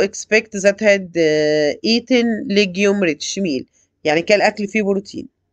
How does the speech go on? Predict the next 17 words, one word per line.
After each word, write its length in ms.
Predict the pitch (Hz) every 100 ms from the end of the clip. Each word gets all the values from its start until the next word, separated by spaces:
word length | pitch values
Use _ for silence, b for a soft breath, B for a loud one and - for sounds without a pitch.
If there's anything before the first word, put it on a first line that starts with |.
| -
ايه 60 | 185
اللي 140 | 175
هيحصل 420 | 156 156 - 139
بقى؟ 340 | 131 110 120 113 _ _ _ _ _ _ _ _ _ _ _ _ _ _ _ _ -
طب 220 | 110 -
نمشي 260 | 196 175 185
واحده 220 | 170 113
واحده. 160 | 82 _ _ _ _ _ _ _ _ _ _ _ _ _ _ _ _ _ _ _ _ _ _ _ _ _ _ _ _ _ _ - _ _ _ _ _ _ B B 92 87 B _ _ -
نسبة 380 | 214 285 233 262
اليوريا 420 | 208 202 220 233 196
في 140 | 185
اليورين 340 | 190 220 233
طبعا 460 | 226 208 208 202 202
بتزيد، 420 | 190 170 - 147 - -
طبعا 220 | 156 - _ _ _ _ -
عالية. 340 | 156 139 104
ليه؟ 380 | 165 175 170